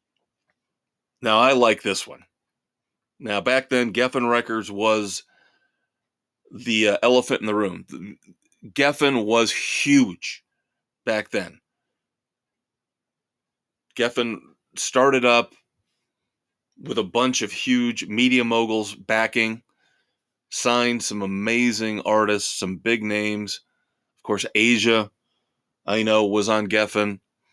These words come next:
I believe Elton John was on Geffen. And Neil Young for a period of time was on Geffen Records. But in nineteen eighty-three, on this day, Geffen Records sued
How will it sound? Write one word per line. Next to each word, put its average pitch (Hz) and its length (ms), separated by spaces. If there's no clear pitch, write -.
I 101 60
believe 107 240
Elton 104 260
John 117 380
was 113 160
on 110 220
Geffen. 107 500
And 139 460
Neil 123 320
Young 151 580
for 107 160
a 98 40
period 104 360
of 98 100
time 98 320
was 98 160
on 98 220
Geffen 98 360
Records. - 600
But - 260
in 113 160
nineteen 131 400
eighty-three, 127 480
on 117 240
this 117 180
day, 104 500
Geffen 123 380
Records 117 460
sued 123 640